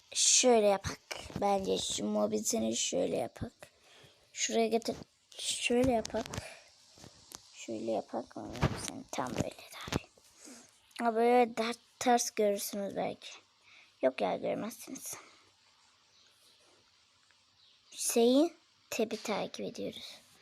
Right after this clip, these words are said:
Yani herkes onda. Değil mi? Evet, herkes sağıma bakayım. Aynen. Takip ediyoruz. Güzel.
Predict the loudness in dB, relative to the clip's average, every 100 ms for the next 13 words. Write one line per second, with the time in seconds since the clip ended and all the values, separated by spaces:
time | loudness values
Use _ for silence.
0 | -20 -20 -8 -2 2 2 4 2 4 0
1 | 0 -4 -6 -20 _ _ _ _ 2 2
2 | 2 -4 _ _ -20 _ _ _ _ -2
3 | 0 0 4 4 4 0 -2 -6 -2 0
4 | 2 0 -2 -4 -6 -4 -4 -4 -4 -8
5 | -14 -20 -20 -20 _ _ _ _ _ -4
6 | -4 -6 -8 -8 -8 -8 -10 -12 -20 -20
7 | _ _ _ -20 -14 -12 -14 -20 -20 _
8 | -12 4 4